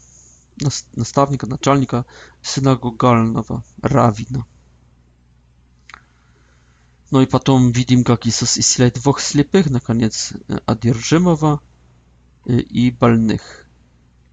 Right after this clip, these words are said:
И видим, как Иисус гуляет по всей этой окрестности, э, в конце девятой главы, э, в галилейских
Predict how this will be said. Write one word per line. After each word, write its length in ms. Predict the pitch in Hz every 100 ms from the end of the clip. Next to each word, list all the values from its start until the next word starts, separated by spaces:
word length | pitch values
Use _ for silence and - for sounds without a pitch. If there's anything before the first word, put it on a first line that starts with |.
| _ _ _ - - - - _ 123
И 160 | 117
видим, 380 | 113 120 123 117
как 240 | 123 113
Иисус 520 | - 110 131 123 - - _ _ _ _
гуляет 840 | - 113 107 123 113 143 190 160
по 160 | - 117
всей 300 | - - 127
этой 220 | 117 123
окрестности, 1000 | - - - 143 214 - 131 - - 110 - _ _ _ _ _ _
э, 280 | - 120 113 - _ _ _ - -
в 80 | -
конце 460 | 120 113 123 110 -
девятой 440 | 107 117 113 120
главы, 520 | 104 107 101 156 240 - _ _ _ _ _ -
э, 420 | - 113 110 110
в 180 | 110 110
галилейских 880 | 120 113 113 151 160 - 123 -